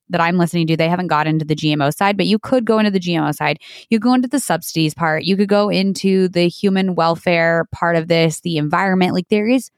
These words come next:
so much to this conversation. It was kind of hard for me to pick a place to start.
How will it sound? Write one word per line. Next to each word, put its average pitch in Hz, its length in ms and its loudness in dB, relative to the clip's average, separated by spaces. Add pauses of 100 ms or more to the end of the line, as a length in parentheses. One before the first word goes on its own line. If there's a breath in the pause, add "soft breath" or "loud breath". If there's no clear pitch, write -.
(340)
so 180 800 2
much 160 800 -2
to 170 180 0
this 151 200 0
conversation. 151 800 -2
It 185 120 2
was 147 120 -4
kind 170 240 0
of 160 80 -4
hard 160 200 0
for 165 120 -4
me 151 100 2
to 143 80 0
pick - 220 -8
a - 20 -8
place 131 300 -6
to 139 100 -8
start. - 320 -4